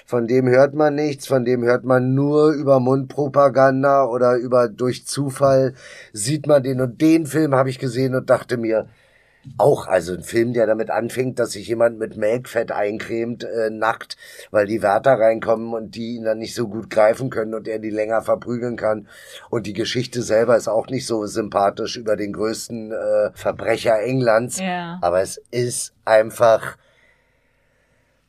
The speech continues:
Speaker 1: genial, weil der lässt mich
Speaker 2: Gut.
Speaker 1: in, da reingucken in diese Welt.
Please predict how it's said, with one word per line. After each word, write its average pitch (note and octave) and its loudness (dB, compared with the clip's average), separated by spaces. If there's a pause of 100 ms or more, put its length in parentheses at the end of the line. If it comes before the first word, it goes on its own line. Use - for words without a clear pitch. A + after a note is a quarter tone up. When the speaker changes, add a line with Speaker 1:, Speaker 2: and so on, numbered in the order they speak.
(200)
Speaker 1:
genial, G#2+ 2
weil G#2 4
der A#2 2
lässt C3 2
mich C3 -2
Speaker 2:
Gut. - -8
Speaker 1:
in, C3 -6 (260)
da A#2+ 6
reingucken C#3+ 4
in C#3 0
diese A#2 -2
Welt. C#3+ 2